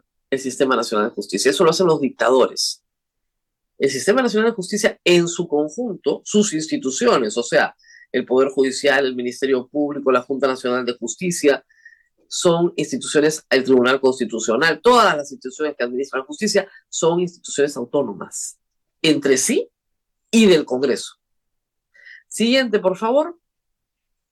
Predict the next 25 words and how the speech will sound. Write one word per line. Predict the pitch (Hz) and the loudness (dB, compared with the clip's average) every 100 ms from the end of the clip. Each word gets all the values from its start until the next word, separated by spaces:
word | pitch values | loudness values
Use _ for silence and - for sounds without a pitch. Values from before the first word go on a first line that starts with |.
| _ _ _ _ _ - - - - - | _ _ _ _ _ -20 -20 -20 -20 -4
¿De | 180 | -2
acuerdo | 185 - 427 415 427 - | 0 2 2 2 0 4
o | 190 | 4
en | 185 | 4
desacuerdo | 175 170 156 - 311 311 202 | 0 -4 -6 -2 -2 0 -2
con | 175 | 0
una | 240 285 | 0 0
posible | - 165 - - 453 480 359 226 170 | 0 -2 -2 -6 -6 -4 0 0 0
destitución | 151 147 139 165 208 285 | 0 -4 -10 -6 -2 0
del | 214 147 | 0 0
jefe | - - 403 381 403 427 _ - _ | -2 0 0 2 -2 -2 _ -20 _
del | 151 165 | -2 -2
Jurado | 165 170 220 226 | 0 2 4 2
Nacional | 220 185 143 170 | 0 -2 -2 -2
de | 175 | -2
Elecciones? | 139 - 110 - | -4 -2 -4 -4
En | 127 | -6
realidad | 160 339 | -2 -2
es | 381 | -2
el | 302 | -2
presidente, | 185 - 165 135 - | -2 0 0 0 -4
esto | - 147 | -14 -6
es | |
Salas | 151 151 151 | 0 0 0
Arenas. | 139 139 98 - - | 0 0 -2 -14 -20